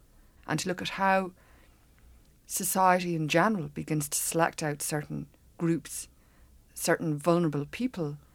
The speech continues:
and that these are the people who get likely to get processed through the system, while meanwhile, uh, other more powerful groups were able to engage in, for example, white-collar crime,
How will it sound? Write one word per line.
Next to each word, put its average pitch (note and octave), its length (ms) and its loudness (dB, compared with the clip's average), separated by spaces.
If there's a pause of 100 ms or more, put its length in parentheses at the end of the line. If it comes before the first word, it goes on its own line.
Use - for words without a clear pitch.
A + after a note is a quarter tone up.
(340)
and D3 160 2
that - 160 -6
these E3+ 200 0
are D#3+ 60 0
the D3 60 -6
people D#3 220 -8
who D#3 60 -4
get - 180 -4 (360)
likely D#3 360 2
to D3+ 100 -10
get - 200 -10
processed D#3+ 500 -4
through D#3 120 -8
the D3 80 -10
system, D3 520 -6 (420)
while D#3+ 160 2
meanwhile, E3 600 2 (160)
uh, C#3+ 260 -4
other E3 200 6
more D3+ 260 2
powerful F3+ 460 4
groups D3 440 -4 (480)
were D#3+ 120 6
able D#3 240 6
to D#3 140 -4
engage D3+ 460 2
in, C#3+ 280 2
for - 120 -8
example, C#3 540 -6 (400)
white-collar C#3+ 480 -2
crime, C3+ 460 -8